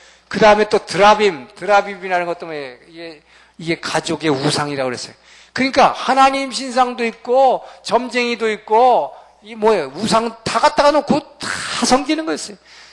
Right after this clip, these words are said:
그래. 자, 이렇게 되면 이건, 이건 완전히 영적 타락이 되는 거예요. 이것도 아니고 저것도 아니고 이,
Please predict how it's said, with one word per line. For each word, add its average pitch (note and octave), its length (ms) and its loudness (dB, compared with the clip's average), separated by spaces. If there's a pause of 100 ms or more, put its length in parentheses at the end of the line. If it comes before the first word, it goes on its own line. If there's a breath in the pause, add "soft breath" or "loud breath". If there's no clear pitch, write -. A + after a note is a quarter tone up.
(140 loud breath)
그래. - 100 -20 (160)
자, - 80 -20
이렇게 G#3 340 -4
되면 C4 180 -2
이건, C4+ 320 -10
이건 G#3+ 180 -6
완전히 A3 460 -2
영적 F3+ 380 -6
타락이 D#3 360 -4
되는 - 160 -18
거예요. - 140 -20 (340 loud breath)
이것도 D3 300 -10
아니고 A#2+ 260 -8
저것도 F3 340 -2
아니고 F3+ 320 -4 (440 loud breath)
이, G#3 240 -4